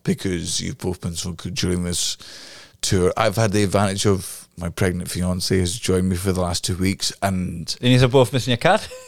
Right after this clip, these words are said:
Speaker 2: <laughs>
Speaker 1: I know, but it's, but, but, but man, missing your cat's way easier than missing your bird.
Speaker 2: Aye.
Speaker 1: Like, well, you both miss, like, and, and, and Ray's looked after because Colin's at home, and he has to,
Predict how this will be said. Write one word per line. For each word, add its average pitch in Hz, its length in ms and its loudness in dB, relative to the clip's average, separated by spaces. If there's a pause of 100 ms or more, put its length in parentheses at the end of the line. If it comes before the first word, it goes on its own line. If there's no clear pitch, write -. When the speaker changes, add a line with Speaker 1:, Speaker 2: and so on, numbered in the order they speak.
(100)
Speaker 2:
<laughs> - 280 -10
Speaker 1:
I 139 80 4
know, 135 260 8
but 127 180 6
it's, 120 220 4
but, 131 320 2
but, 143 240 4
but 147 180 0
man, 127 380 2 (640)
missing 127 360 4
your 110 80 6
cat's 113 420 2
way 113 140 6
easier 110 320 6
than 98 180 2
missing 98 280 2
your 101 100 4
bird. 95 340 4 (440)
Speaker 2:
Aye. 120 320 4
Speaker 1:
Like, 107 200 4
well, 110 100 6
you 110 160 4
both 123 540 6
miss, 110 420 2
like, 104 160 4
and, 117 220 0
and, 127 260 2
and 135 220 4
Ray's 139 260 4
looked 120 220 4
after 98 420 2
because 85 320 0
Colin's 95 400 2
at - 100 -6
home, 90 300 0
and 90 100 2
he 87 100 2
has 92 160 0
to, - 180 -2